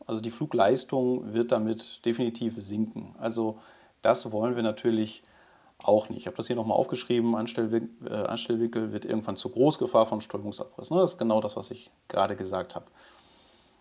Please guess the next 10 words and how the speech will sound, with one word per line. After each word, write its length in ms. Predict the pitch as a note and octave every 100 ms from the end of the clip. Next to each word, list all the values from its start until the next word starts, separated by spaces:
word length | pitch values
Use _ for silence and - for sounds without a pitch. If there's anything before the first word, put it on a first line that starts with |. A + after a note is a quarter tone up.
| -
Also 220 | B2 B2
da 140 | B2+
müssen 160 | F3 E3+
wir 100 | A#2+
aufpassen, 400 | F3 - F3+ D3
da 80 | C3+
gibt 180 | E3+
es 360 | D#3 - - -
einfach 420 | - C3 D3 C#3+
Grenzen. 560 | - - G#2+ G#2+ - -